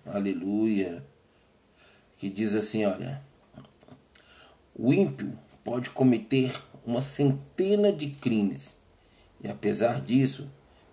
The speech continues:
ter vida longa. Mas sei muito bem que as coisas serão melhores para os que temem a Deus, para os que mostram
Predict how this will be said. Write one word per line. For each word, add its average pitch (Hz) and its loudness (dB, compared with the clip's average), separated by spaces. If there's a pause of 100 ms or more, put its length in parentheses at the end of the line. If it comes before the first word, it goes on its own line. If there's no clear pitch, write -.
ter 165 4
vida 160 2
longa. 135 4 (720)
Mas 110 0
sei 151 2
muito 180 6
bem 117 2
que - -6
as - -6
coisas 127 2 (340)
serão 110 4
melhores 113 4
para 123 -2
os 131 0
que - -8
temem 131 2
a 147 2
Deus, 113 0 (580)
para 110 2
os 110 -4
que 117 -6
mostram 120 2